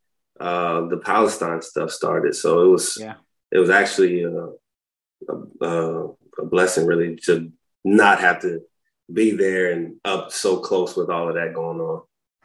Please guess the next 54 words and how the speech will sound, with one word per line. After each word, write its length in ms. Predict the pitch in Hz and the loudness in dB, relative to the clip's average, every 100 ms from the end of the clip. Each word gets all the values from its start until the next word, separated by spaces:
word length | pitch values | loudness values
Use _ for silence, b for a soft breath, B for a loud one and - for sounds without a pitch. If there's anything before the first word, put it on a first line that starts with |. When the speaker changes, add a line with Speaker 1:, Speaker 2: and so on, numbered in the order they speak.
| - | -18
Speaker 2:
Yeah, 360 | 110 117 117 120 | -14 -12 -8 -6
I 40 | |
was, 240 | 123 117 - | -6 -6 -8
I 160 | 120 | -8
remember 280 | 120 135 139 | -6 -6 -6
that 140 | 120 107 | -8 -10
actually 400 | 113 - 113 107 | -14 -14 -14 -12
when 160 | 117 | -12
it 80 | 113 | -14
obviously 260 | 113 110 113 | -14 -14 -12
happened, 420 | 127 123 110 104 | -10 -10 -12 -16
'cause 100 | 110 | -16
you 120 | 127 127 | -14 -14
just 160 | 120 | -14
went 140 | 113 113 | -14 -12
over 260 | 117 113 | -10 -10
there, 280 | 104 104 113 _ 117 | -12 -14 -16 _ -14
and 120 | 117 | -8
then 100 | 120 | -6
everyone 340 | 131 131 123 | -4 -4 -4
was 140 | 117 127 | -4 -4
asking 400 | 117 - 113 123 | -6 -6 -8 -4
me, 220 | 127 117 | -2 -4
'cause 120 | 120 | -4
I 80 | 123 | -4
just 200 | 123 - | -4 -10
stu-, 180 | - 131 123 | -6 -6 -6
I 100 | 120 | -10
just 200 | 117 120 | -8 -2
wrote 220 | 139 127 | 0 0
about 240 | 117 123 | -2 -6
you 160 | 120 127 | -2 -2
over 180 | 135 113 | -2 -4
there, 180 | 110 117 | -8 -8
like, 140 | 117 143 | -10 -14
"Is 80 | |
Kenny 260 | - 156 143 | -2 2 4
all 100 | 135 | 4
right?" 220 | 151 131 113 | 4 4 0
I, 80 | 127 127 | -10 -12
I, 40 | - 139 | -14 -18
I 60 | - | -12
don't, 220 | 131 127 | -12 -10
I 80 | 123 | -10
don't 160 | 127 127 | -8 -6
know. 300 | 127 123 127 120 | -4 -4 -4 -10
I, 100 | 117 _ | -18 _
it 140 | 120 117 | -12 -10
was, 260 | 117 - - | -12 -14 2
I 40 | 98 | 6
Speaker 1:
Yeah. 80 | 95 | 6
Speaker 2:
don't 80 | 87 | 4
know, 260 | 113 113 113 | -2 -8 -8
and 260 | 110 107 | -10 -14